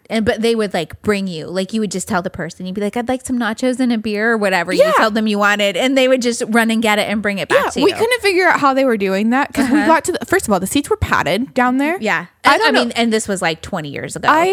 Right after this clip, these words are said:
Speaker 1: years
Speaker 2: honestly,
Speaker 1: ago.
Speaker 2: I have no idea
Speaker 1: Uh-huh.
Speaker 2: how, it couldn't have been thirty
Speaker 1: Not
Speaker 2: years
Speaker 1: thirty years,
Speaker 2: ago.
Speaker 1: twenty years ago,
Speaker 2: <laughs> I
Speaker 1: probably.
Speaker 2: was like, "Hold on.
Speaker 1: Sorry.
Speaker 2: Hold the phone."
Speaker 1: Sorry. Sorry.
Speaker 2: I barely existed thirty years
Speaker 1: <laughs>
Speaker 2: ago.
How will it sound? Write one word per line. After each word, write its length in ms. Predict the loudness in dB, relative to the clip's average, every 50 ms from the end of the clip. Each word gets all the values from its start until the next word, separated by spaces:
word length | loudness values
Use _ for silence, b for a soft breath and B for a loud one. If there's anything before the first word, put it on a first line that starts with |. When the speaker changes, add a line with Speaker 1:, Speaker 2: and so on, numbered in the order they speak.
| 2 2
Speaker 1:
years 80 | 2 2
Speaker 2:
honestly, 400 | 2 2 2 0 -2 0 0 0 2
Speaker 1:
ago. 60 | 2 2
Speaker 2:
I 80 | 2 2
have 180 | 2 2 2
no 300 | 2 2 2 2 2 2
idea 460 | 2 2 2 0 0 -2 0 0 2
Speaker 1:
Uh-huh. 320 | 2 2 2 0 0 0 -2
Speaker 2:
how, 320 | -2 -2 -2 0 -2 -4 -6 -10
it 100 | -12 -8
couldn't 240 | -4 -2 0 0 -2
have 100 | -2 -4
been 120 | -6 -6
thirty 200 | -4 -2 0 0
Speaker 1:
Not 120 | 0 0
Speaker 2:
years 100 | 0 -2
Speaker 1:
thirty 160 | -2 -2 -2 -4
years, 220 | -4 -2 -2 -2
Speaker 2:
ago. 100 | -4 -6 -8
Speaker 1:
twenty 220 | -8 -8 -8 -8 -8
years 200 | -12 -14 -14 -14
ago, 120 | -12 -10
Speaker 2:
<laughs> 40 | -8
I 180 | -8 -8 -8 -10 -10 -6
Speaker 1:
probably. 260 | -6 -4 -2 -2 -2
Speaker 2:
was 240 | -2 -4 -6 -8 -8
like, 200 | -8 -8 -10 -12 _ -12
"Hold 280 | -8 -8 -6 -6 -6
on. 280 | -4 -4 -4 -4 -4 -4
Speaker 1:
Sorry. 320 | -2 0 0 0 0 -2
Speaker 2:
Hold 340 | -2 -2 0 0 0 0 0
the 140 | 0 0 -2
phone." 400 | 0 0 0 0 2 2 2 2
Speaker 1:
Sorry. 480 | 2 2 2 2 2 0 -2 -2 -4 -4
Sorry. 280 | -2 0 2 2 2 0
Speaker 2:
I 20 |
barely 400 | 0 -2 0 0 0 0 0 -2
existed 560 | -2 -4 -4 -2 -2 -2 0 0 0 0 2 2
thirty 220 | 2 2 2 0
years 340 | 0 0 2 2 2 2 2
Speaker 1:
<laughs> 0 |
Speaker 2:
ago. 400 | 0 0 0 0 0 0 0 0